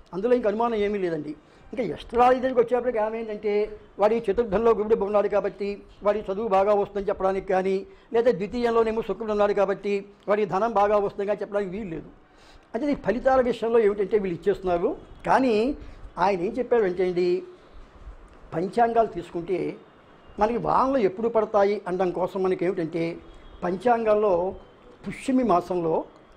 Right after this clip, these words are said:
పున్నం వస్తుంది. ఆ పున్నం వచ్చినప్పుడు వాడు పంచాంగంలో తోల పరీక్ష అని రాస్తాడు. తోల పరీక్ష అంటే దూదితోటి పరీక్ష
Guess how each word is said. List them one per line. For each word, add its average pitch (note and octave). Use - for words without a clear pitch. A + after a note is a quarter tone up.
పున్నం G#3
వస్తుంది. -
ఆ F#3+
పున్నం G3
వచ్చినప్పుడు A3+
వాడు G3+
పంచాంగంలో F#3
తోల A3
పరీక్ష F3+
అని G#3
రాస్తాడు. -
తోల G#3
పరీక్ష G#3+
అంటే G3+
దూదితోటి G3
పరీక్ష F#3+